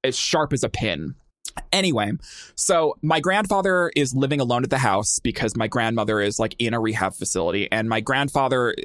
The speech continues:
because his mind is going, he can't really take care of himself. And so our, um, everyone in the family, like, all of the, all of their children are kinda taking a shift every week and going over and spending the night with him and helping him, you know, like, washing his clothes and helping him go to the bathroom. Like, it's kind of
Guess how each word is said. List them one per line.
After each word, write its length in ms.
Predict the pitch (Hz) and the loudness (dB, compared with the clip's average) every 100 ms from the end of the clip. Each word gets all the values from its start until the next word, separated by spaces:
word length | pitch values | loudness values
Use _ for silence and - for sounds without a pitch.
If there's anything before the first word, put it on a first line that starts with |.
| - | -4
because 300 | 120 135 127 | -2 0 -2
his 160 | 131 | -2
mind 260 | 123 110 110 | 0 0 2
is 140 | 110 | 0
going, 340 | 104 104 95 104 | 0 0 0 0
he 80 | 101 | -2
can't 240 | 107 101 | -2 -2
really 160 | 92 90 | -2 -2
take 200 | - - | -4 -2
care 180 | 65 | 0
of 80 | 65 | 0
himself. 440 | 67 - 64 69 - - - - - | -2 -2 -2 -2 -6 -16 -16 -8 -4
And 140 | 135 | -2
so 480 | - 135 120 113 - - | 0 2 2 0 -2 0
our, 380 | 123 120 127 - | 2 2 0 -2
um, 480 | - 113 101 98 98 - | 0 2 2 0 -2 0
everyone 260 | 139 175 | 2 2
in 60 | 175 | 0
the 80 | 156 | -2
family, 420 | - 135 135 131 | 0 0 0 0
like, 180 | 117 113 | 0 2
all 180 | 120 131 | 2 2
of 120 | 135 | 0
the, 440 | 117 131 127 123 107 | 0 2 4 2 0
all 180 | 113 123 | 0 0
of 80 | 131 | 0
their 120 | 131 | -2
children 580 | 123 - 123 120 117 113 | -2 0 0 2 0 0
are 140 | 110 | -2
kinda 260 | 110 123 107 | -2 -2 -2
taking 400 | - 127 - 117 | 0 -2 0 -2
a 60 | 104 | -2
shift 520 | - - 117 - - | -2 0 -2 -2 -4
every 260 | 120 107 113 | -2 0 -2
week 400 | 110 117 107 - | 0 0 -2 -2
and 120 | 110 | -2
going 340 | 117 120 127 | 0 0 0
over 340 | 113 113 113 110 | 2 2 2 0
and 100 | 107 | -2
spending 380 | - 113 110 117 | -2 -2 0 0
the 80 | |
night 200 | 110 104 | 0 0
with 120 | 101 98 | 0 0
him 320 | 104 104 107 - - - - | 0 0 -2 -6 -14 -18 -6
and 140 | 120 | -4
helping 320 | 117 123 123 120 | 0 0 0 0
him, 460 | 120 117 113 117 | 0 0 0 -2
you 100 | 110 | 0
know, 100 | 117 | 0
like, 200 | 113 113 | 0 0
washing 420 | 107 101 110 131 | 0 0 0 -2
his 160 | 135 127 | 0 -2
clothes 540 | - 127 117 120 113 | -2 0 2 2 0
and 100 | 110 | -2
helping 320 | 107 95 98 120 | -2 -2 0 0
him 80 | |
go 160 | 120 120 | 0 0
to 60 | 120 | 0
the 100 | 120 | 0
bathroom. 400 | 104 95 120 110 | 0 0 -2 -4
Like, 160 | 110 | -2
it's 100 | 139 | -4
kind 220 | - 185 | -2 0
of 80 | 165 | 0